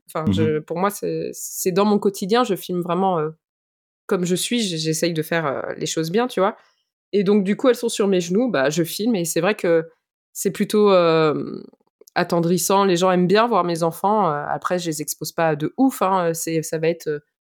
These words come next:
Speaker 1: deux secondes dans la vidéo, mais, euh, ça suffit pour attendrir beaucoup de mamans artistes qui sont comme moi et qui me disent, « Mais comment tu fais pour que tes enfants <laughs>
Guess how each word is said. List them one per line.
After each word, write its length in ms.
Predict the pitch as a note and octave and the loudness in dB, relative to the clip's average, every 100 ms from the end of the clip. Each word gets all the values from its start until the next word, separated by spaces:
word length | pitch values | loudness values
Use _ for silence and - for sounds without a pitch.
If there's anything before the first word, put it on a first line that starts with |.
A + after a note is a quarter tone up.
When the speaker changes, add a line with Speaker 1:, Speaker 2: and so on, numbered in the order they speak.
| D#3+ | -2
Speaker 1:
deux 160 | F#3+ | 0
secondes 260 | F3+ G#3 G#3 | 2 2 4
dans 100 | F3+ | 4
la 100 | E3 | 2
vidéo, 360 | E3 D#3+ F#3+ C4 | 2 2 2 4
mais, 260 | G#3 F3+ | 4 4
euh, 120 | F#3+ | 4
ça 160 | E3 F3+ | 2 -2
suffit 280 | - F#3 A3 | -4 -8 -6
pour 140 | F#3+ | -2
attendrir 460 | D#3 D#3+ D#3+ F#3 G3 | -2 -2 -4 -6 -6
beaucoup 300 | E3+ F#3 - | -6 -6 -4
de 60 | G3+ | -2
mamans 280 | E3+ F3 | 0 0
artistes 500 | F3 - - G3 - - | -4 -6 -10 -10 -12 -10
qui 100 | - | -6
sont 140 | D#3+ | -4
comme 180 | E3+ E3 | -2 0
moi 240 | E3+ G#3 | 2 2
et 60 | F#3 | 0
qui 160 | - | -6
me 80 | E3 | -4
disent, « 180 | E3 G#3 | -2 -2
Mais 100 | D3+ | -4
comment 280 | - B3 B3+ | 0 2 2
tu 160 | A#3+ A#3+ | 0 -2
fais 220 | A#3 C#4 | 0 0
pour 180 | A3+ - | -2 -2
que 80 | G3+ | 0
tes 200 | G3+ G#3 | 0 0
enfants 340 | G#3 B3 D#4 | 0 2 2
<laughs> 200 | C#4+ C#4 | 0 -4